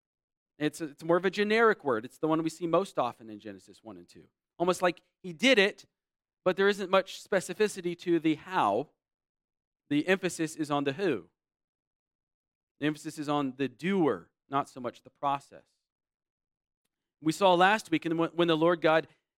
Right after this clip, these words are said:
made the man in Genesis two seven, he formed him. It's a new verb, another making verb. This verb is, is, is the same word that is used when a, a potter forms the clay. He sculpted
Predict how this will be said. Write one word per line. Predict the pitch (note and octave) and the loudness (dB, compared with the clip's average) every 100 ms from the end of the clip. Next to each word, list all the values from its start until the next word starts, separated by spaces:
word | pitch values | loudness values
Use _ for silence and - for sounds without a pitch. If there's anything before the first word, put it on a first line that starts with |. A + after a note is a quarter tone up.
| - | 0
made | E3 E3+ - | 4 4 2
the | D#3+ | -2
man | D3+ D#3+ G3 F3+ F3+ | 2 4 4 4 2
in | D#3 | 0
Genesis | D#3 D#3 D#3 - | 0 -2 -6 -12
two | - D#3+ D#3 _ _ | -6 -6 -8 _ _
seven, | - G3 G3+ F#3 E3 | -10 -4 -2 -2 -4
he | E3+ E3+ _ - | -8 -18 _ -2
formed | A#3+ C#4+ C4+ - | 2 2 0 0
him. | D3+ B2+ F#3+ B3+ - _ _ _ _ | 0 2 -2 -8 -12 _ _ _ _
It's | - | -10
a | C4 B3+ | -4 0
new | C4 E4 E4+ | 2 4 4
verb, | C4+ A#3 E3 C#3 | 6 6 6 4
another | F#3 C4+ D4 C4+ - - | 4 4 4 4 0 -2
making | G#3 G#3+ - F#3+ D3+ | 2 2 2 -4 0
verb. | D3+ C3+ A2+ - _ _ | 2 2 0 -4 _ _
This | B3+ D4 | 2 2
verb | G3+ G#3+ G#3 F#3 | 4 6 6 2
is, | G3+ F3+ _ - | -4 -6 _ -2
is, | G3 E3 - | -2 -2 -2
is | F3+ E3 | -2 -2
the | |
same | F3 G3+ A3 A3 | -2 2 2 0
word | F3+ G3 G#3 F#3+ | 2 4 4 4
that | F3+ F3+ | 2 4
is | F3+ D#3+ | 0 -2
used | G3 G3+ | -8 -4
when | F#3 | 0
a, | F3+ E3+ | 2 2
a | E3 | -2
potter | - F#3 G#3 G#3+ F#3 _ | 0 2 2 0 -4 _
forms | F#3+ G3 G3+ G3 | -2 -2 -2 -8
the | - | -14
clay. | F3+ E3+ F#3 E3+ - _ _ _ _ _ _ _ | -10 -4 -4 -4 -10 _ _ _ _ _ _ _
He | A#3 | -18
sculpted | - - - B3+ A#3+ - B2+ | -18 -6 -2 0 -2 -6 -6